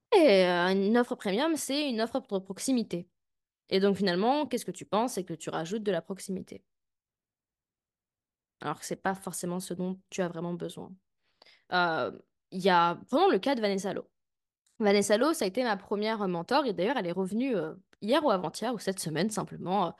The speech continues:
euh, d'une année sabbatique parce que justement, elle a brûlé son business, euh, parce qu'elle s'est brûlée elle-même. Voilà, elle a brûlé ses ailes, elle s'est burn-out en fait. Euh, vraiment, c'était pas une bonne expérience. Pourtant, elle avait une entreprise à plusieurs millions.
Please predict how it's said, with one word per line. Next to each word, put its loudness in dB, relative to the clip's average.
euh, -8
d'une 0
année 4
sabbatique 0
parce -2
que 0
justement, 0
elle 0
a 0
brûlé -2
son -4
business, -2
euh, -4
parce -8
qu'elle -2
s'est 2
brûlée 2
elle-même. -2
Voilà, -8
elle -10
a -12
brûlé 2
ses -2
ailes, 2
elle -8
s'est -10
burn-out 4
en -8
fait. -6
Euh, -4
vraiment, -6
c'était -4
pas 2
une 2
bonne 2
expérience. -4
Pourtant, 0
elle 2
avait 2
une 2
entreprise -2
à -2
plusieurs -2
millions. -2